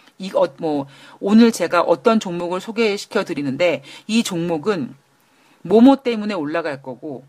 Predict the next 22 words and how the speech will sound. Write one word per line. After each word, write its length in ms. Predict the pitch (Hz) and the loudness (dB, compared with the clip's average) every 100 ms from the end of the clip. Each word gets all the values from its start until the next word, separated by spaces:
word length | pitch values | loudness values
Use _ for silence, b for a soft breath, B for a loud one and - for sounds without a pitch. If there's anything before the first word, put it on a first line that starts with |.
| b - | b -8
뭐가 340 | 180 208 247 | -4 2 2
좋고 300 | 175 143 202 | 0 -10 -10
뭐가 320 | 147 156 208 | -6 -2 -2
좋고 300 | 202 156 196 | -2 -8 -10
뭐가 280 | 143 143 - | -8 -4 -4
좋다. 380 | 123 - 131 - _ _ | -6 -14 -14 -14 _ _
그렇게만 480 | - 254 254 240 220 | 0 2 2 -2 -2
얘기하지 640 | 151 143 165 139 175 196 - b b - | -6 -6 -4 -4 -6 -8 -8 b b -10
뭐는 420 | 185 254 294 262 | 2 6 8 6
조심하고 800 | 196 180 208 185 170 254 370 - b b | 2 -6 -4 -4 -2 -2 -4 -8 b b
뭐는 420 | 175 214 240 233 | 0 6 6 6
안 180 | 147 156 | 2 -4
되고 400 | 165 156 277 381 - | -6 -4 -6 -6 -12
뭐는 640 | - 175 233 254 247 226 - | -10 -2 4 6 6 4 0
안 160 | 147 | -2
될 120 | 165 190 | -4 -6
것 120 | 180 | -4
같고 260 | 156 143 | -4 -4
이렇게 340 | 208 240 254 247 | 0 0 2 -4
얘기를 220 | 165 175 | -4 -6
하진 200 | - 269 | -6 -4
않죠. 480 | 160 127 - 127 - | -4 -6 -10 -10 -14